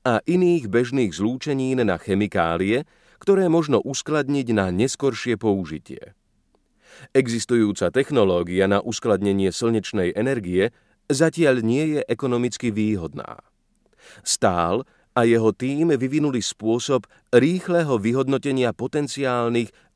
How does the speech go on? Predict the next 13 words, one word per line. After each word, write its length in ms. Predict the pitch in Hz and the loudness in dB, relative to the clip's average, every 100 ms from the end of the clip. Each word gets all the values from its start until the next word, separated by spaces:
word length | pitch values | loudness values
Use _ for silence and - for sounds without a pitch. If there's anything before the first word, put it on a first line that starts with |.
| 123 | 0
nových 560 | 135 151 135 127 127 - _ _ - | 2 2 0 0 -2 -6 _ _ 0
elektrokatalizátorov. 1400 | 135 139 - 104 - 82 82 82 82 76 78 - - - - _ _ _ _ - - | 2 2 0 -2 -2 -4 -4 -4 -6 -8 -10 -14 -16 -20 -20 _ _ _ _ -20 -18
Použili 640 | - 147 135 120 123 117 110 | 0 2 2 2 2 2 0
ultrafialové 800 | 127 117 117 98 98 87 80 85 | -2 0 0 0 0 -2 0 -2
svetlo 480 | - 98 90 98 123 | -2 -2 -2 0 -2
a 240 | - 107 92 | 0 -2 -2
svietiacu 560 | 107 104 92 104 104 98 | 0 -2 0 -4 -2 -6
farbu 400 | 101 92 104 151 _ _ _ 131 | -2 -2 0 -4 _ _ _ 0
na 160 | 117 98 | 2 2
testovanie 680 | - 151 - 147 135 127 | -2 -4 -2 0 0 0
sľubných 680 | 104 127 147 135 139 127 117 - _ _ _ | -4 -4 -6 -2 0 0 0 -6 _ _ _
kovovo-oxidových 1200 | 131 156 175 156 - 123 - 131 117 113 113 110 _ _ - | -4 0 2 0 -2 -6 -4 0 0 2 0 -2 _ _ 0
elektrokatalizátorov. 1400 | 143 156 127 107 92 165 - 87 80 80 78 - - | 2 2 -2 -2 -4 -8 -10 -6 -6 -6 -12 -14 -18